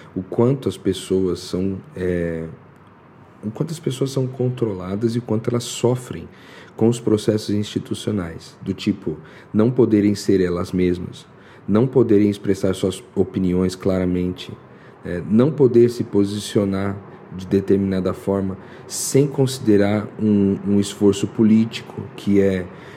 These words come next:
é, cuidar das aparências, né? E aí, porque, então, essa instituição, ela remunera os esforços, né, das pessoas que estão envolvidas ali,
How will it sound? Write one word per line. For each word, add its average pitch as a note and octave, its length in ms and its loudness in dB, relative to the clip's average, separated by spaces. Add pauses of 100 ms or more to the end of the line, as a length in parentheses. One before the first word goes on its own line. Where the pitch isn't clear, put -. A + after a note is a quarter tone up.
(140)
é, F2+ 500 4 (460)
cuidar A#2 420 4
das A2 200 2
aparências, G2+ 920 -2 (200)
né? F#2 160 -8 (520)
E G2+ 100 4
aí, F#2+ 100 6
porque, G#2 580 4 (100)
então, G2+ 340 0
essa G2+ 240 -2
instituição, G2+ 540 0
ela F#2+ 160 2
remunera A2 720 4
os F#2 160 2
esforços, A2 920 -4 (140)
né, F#2 220 -10 (200)
das F2+ 220 -4
pessoas F2+ 380 -4
que - 100 -16
estão - 220 -8
envolvidas F2+ 580 -2
ali, A#2 340 -2